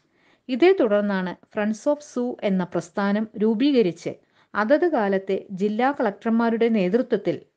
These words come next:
തൃശൂർ മൃഗശാലയ്ക്കായി മറ്റൊരു സ്ഥലം കണ്ടെത്താൻ ശ്രമങ്ങൾ ആരംഭിച്ചത്. ആയിരത്തി തൊള്ളായിരത്തി തൊണ്ണൂറ്റിനാല് കാലഘട്ടത്തിലാണ് പുത്തൂരിൽ വിപുലമായ മൃഗശാല സ്ഥാപിക്കാമെന്ന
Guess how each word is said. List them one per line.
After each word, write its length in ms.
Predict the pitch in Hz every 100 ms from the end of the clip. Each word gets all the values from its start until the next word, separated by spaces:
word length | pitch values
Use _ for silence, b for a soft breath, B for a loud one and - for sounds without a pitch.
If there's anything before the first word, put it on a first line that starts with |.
| _ 175
തൃശൂർ 380 | 170 - 226 220
മൃഗശാലയ്ക്കായി 960 | 175 180 - 208 208 208 202 202 220 - b b -
മറ്റൊരു 400 | 233 233 349 359
സ്ഥലം 420 | 381 220 202 202
കണ്ടെത്താൻ 520 | 190 175 175 180 160 - -
ശ്രമങ്ങൾ 580 | - 185 170 175 202 208
ആരംഭിച്ചത്. 580 | 156 156 156 - 160 131 _ _ _ _ _ _ _ _ _ _ _ b b b 240
ആയിരത്തി 420 | 254 285 339 381
തൊള്ളായിരത്തി 520 | 359 302 294 294 - 247
തൊണ്ണൂറ്റിനാല് 840 | 214 240 226 254 214 202 214 220 220
കാലഘട്ടത്തിലാണ് 960 | 180 185 214 208 208 214 170 165 160 - b b b
പുത്തൂരിൽ 500 | 240 - 277 254 233 -
വിപുലമായ 680 | 214 202 247 269 285 285 311
മൃഗശാല 580 | 254 175 190 214 214 220
സ്ഥാപിക്കാമെന്ന 960 | - 196 165 196 220 214 190 175